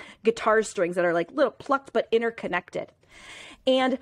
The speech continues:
from that vibration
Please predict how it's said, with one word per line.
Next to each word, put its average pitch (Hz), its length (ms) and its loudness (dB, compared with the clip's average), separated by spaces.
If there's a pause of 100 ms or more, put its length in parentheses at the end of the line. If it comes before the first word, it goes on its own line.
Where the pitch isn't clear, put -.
(100)
from 240 840 2
that 240 760 2 (480)
vibration 202 1000 2